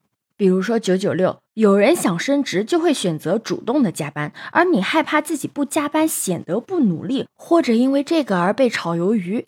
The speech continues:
于是啊，你也跟着一起加班，于是啊，大家都在加班，这个呀，叫内卷。而内耗呢，是自己啊，与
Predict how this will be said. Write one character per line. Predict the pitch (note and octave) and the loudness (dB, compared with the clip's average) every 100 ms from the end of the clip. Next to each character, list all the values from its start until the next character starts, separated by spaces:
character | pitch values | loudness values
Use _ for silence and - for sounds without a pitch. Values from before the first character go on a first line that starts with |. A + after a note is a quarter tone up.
| _ | _
于 | - F#3 | -2 0
是 | A3+ - | 0 0
啊， | G#3 | 0
你 | F#3 F#3+ C#4 | 0 2 2
也 | G3 | 0
跟 | A#3 B3+ | 2 2
着 | B3+ | 2
一 | D#4 | 2
起 | C4+ - - | 0 -4 -8
加 | - | -12
班， | D3+ D3 A#2+ - | -10 -12 -12 -2
于 | G3+ | 2
是 | B3+ - C#4+ | 2 2 0
啊， | A3+ G3 | 0 -2
大 | C4+ C#4+ | -4 -2
家 | C#4+ | -2
都 | - F4 F4+ | 0 2 2
在 | A#3 | 2
加 | F#3 F3 | 0 -4
班， | F#3 F3 - _ - | -4 -6 -8 _ 2
这 | G4+ D#4+ | 4 4
个 | G#3 | 2
呀， | F3+ E3 D#3+ | 0 -2 -6
叫 | - C#4+ | 0 2
内 | D4+ F4 G#3+ | 4 4 2
卷。 | - - - C3 - _ - | -2 -10 -10 -12 -12 _ -2
而 | F4 | 0
内 | G4 A4 G#4 | 2 2 0
耗 | G4+ B4+ A4+ | 0 4 4
呢， | E4 C#4 D#4 | 4 0 -4
是 | - G4 | -6 -6
自 | - A#4 G4+ | -6 -2 -2
己 | - - E3 | -2 -8 -6
啊， | F#3+ | -4
与 | G#3 E3+ | -4 -6